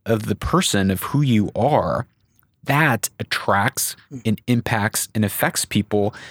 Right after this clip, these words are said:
Speaker 1: And it's almost like that charisma and character have, hold a similar light.
Speaker 2: Mm.
Speaker 1: You know, it's, they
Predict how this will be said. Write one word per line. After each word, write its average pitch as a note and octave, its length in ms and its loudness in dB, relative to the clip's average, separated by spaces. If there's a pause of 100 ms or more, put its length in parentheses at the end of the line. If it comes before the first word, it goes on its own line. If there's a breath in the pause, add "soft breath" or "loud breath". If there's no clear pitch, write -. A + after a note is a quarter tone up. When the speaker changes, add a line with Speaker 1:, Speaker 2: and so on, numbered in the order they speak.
(460 loud breath)
Speaker 1:
And D3 160 0
it's - 240 -2
almost A#3 300 0
like E3+ 240 0
that B2+ 180 0
charisma C#3+ 500 0
and A2 120 0
character C#3 400 0
have, B2+ 260 -2 (280)
hold D#3+ 360 2
a G#2+ 40 0
similar E3+ 600 2
light. G#2+ 500 -2
Speaker 2:
Mm. A#2+ 260 -2 (680)
Speaker 1:
You A#2 120 0
know, A2+ 100 6
it's, A2 160 0
they A#2+ 220 0